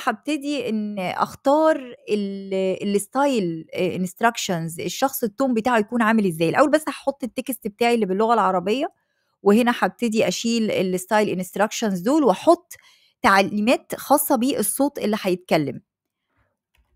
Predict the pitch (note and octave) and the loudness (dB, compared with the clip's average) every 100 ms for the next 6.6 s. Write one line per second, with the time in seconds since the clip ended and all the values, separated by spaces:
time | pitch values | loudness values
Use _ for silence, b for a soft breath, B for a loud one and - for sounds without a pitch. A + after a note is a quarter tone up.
0 | _ A#3 G#3+ C4+ C#4+ A#3 G#3 - A3+ A3+ | _ 2 4 6 4 2 2 4 4 4
1 | A3 A3 A3 F#3+ F#3 F#3+ G3 G3 F#3 F3 | 2 2 2 0 -2 0 0 0 0 0
2 | F3+ F3+ - E3 D#3+ E3 G3 G3 - F3 | 0 0 -2 -4 -4 -2 0 -2 -2 -2
3 | E3+ F3 - D#3 E3 - G#3 G#3 G#3+ G#3 | 0 -4 -4 -4 -4 0 0 2 2 4
4 | G#3 G3+ G3+ E3 D#3 E3+ - - E3 D#3 | 4 2 0 -4 -4 -10 -10 -6 -4 -2
5 | D#3+ F#3+ G3 F#3+ E3+ - F3 E3+ D#3+ - | 0 0 2 0 -2 -4 -4 -4 -8 -4
6 | F#3 F#3+ G3+ G#3 G3+ G3+ | -2 0 0 2 4 4